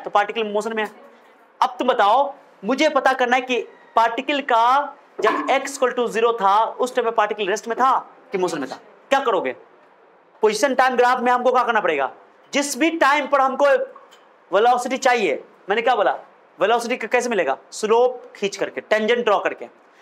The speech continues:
टेंजेंट ड्रॉ करोगे, टेंजेंट का स्लोप निकालोगे,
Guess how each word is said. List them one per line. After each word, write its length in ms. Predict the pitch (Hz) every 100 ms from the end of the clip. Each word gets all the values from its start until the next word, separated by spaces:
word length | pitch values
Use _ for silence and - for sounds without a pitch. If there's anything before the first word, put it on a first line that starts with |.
| _ _
टेंजेंट 320 | 226 233 269 254
ड्रॉ 120 | 269
करोगे, 340 | 277 285 285 302 - - _ -
टेंजेंट 340 | 214 240 240
का 100 | 269
स्लोप 300 | 262 254 254
निकालोगे, 460 | 262 269 269 269